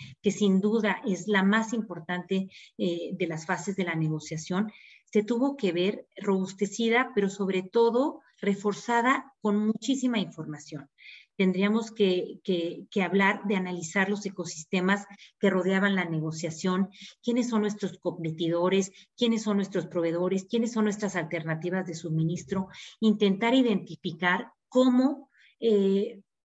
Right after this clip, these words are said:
cómo transitaron por la pandemia, cuáles fueron las reacciones que tuvieron, eh, ante estas situaciones, si sobrevivieron inclusive, porque muchas, porque muchos de nuestros competidores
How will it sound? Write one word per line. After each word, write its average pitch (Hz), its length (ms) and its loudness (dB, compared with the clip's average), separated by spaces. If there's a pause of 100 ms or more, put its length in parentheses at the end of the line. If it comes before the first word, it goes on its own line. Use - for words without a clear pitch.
(360)
cómo 247 260 2
transitaron 226 720 2
por 196 140 -2
la 180 140 0
pandemia, 180 560 0 (280)
cuáles 240 400 2
fueron 226 400 2
las 185 240 0
reacciones 202 560 -2
que 196 120 -2
tuvieron, 190 640 0
eh, 190 320 -4
ante 190 300 0
estas 202 280 -2
situaciones, 202 720 0 (220)
si - 180 -2
sobrevivieron 202 800 2
inclusive, 180 680 -4 (400)
porque 208 240 2
muchas, 240 400 2 (220)
porque 202 240 0
muchos 254 320 2
de 262 80 4
nuestros 160 340 -4
competidores 185 800 0